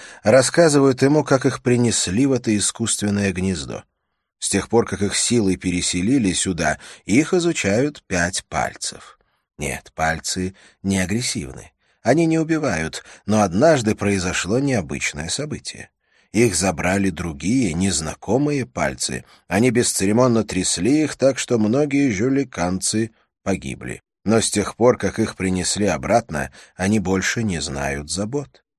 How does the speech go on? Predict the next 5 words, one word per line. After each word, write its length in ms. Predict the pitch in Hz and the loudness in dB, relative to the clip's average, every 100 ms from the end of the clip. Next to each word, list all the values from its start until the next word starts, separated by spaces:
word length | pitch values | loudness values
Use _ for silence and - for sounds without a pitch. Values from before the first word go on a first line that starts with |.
| _ | _
Пять 260 | - 180 - | 4 4 6
очаровательных 760 | 135 127 123 135 127 113 107 - | 2 4 6 4 4 0 -2 2
пальцев 460 | 120 117 - - | 2 2 0 -6
кормят 540 | - 110 147 143 131 123 | -4 0 2 0 -6 -8
их, 220 | 104 - | -10 -12